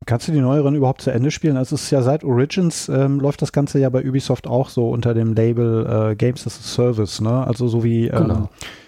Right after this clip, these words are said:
Speaker 1: wie G T A quasi, ne?
Speaker 2: Mhm.
Speaker 1: Und, ähm, ja, gibt's überhaupt ein Ende?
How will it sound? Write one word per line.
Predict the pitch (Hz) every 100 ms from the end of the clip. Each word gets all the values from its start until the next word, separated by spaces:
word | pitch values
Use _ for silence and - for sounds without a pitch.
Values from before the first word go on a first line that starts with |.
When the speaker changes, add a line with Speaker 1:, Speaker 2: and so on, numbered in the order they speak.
| _ -
Speaker 1:
wie | 113 107
G | 123
T | 131 117
A | 107 117 82 -
quasi, | - 104 92 92 90
ne? | 98 147 - _ _ _ _
Speaker 2:
Mhm. | 113 107 104 123 - _ _ _ _ _
Speaker 1:
Und, | 127 120 117 107
ähm, | 117 113 110 110 110 107 107 - 113 -
ja, | - 123 127 123 113
gibt's | 113 123 107 120 -
überhaupt | 180 175 160
ein | 147
Ende? | 123 139 208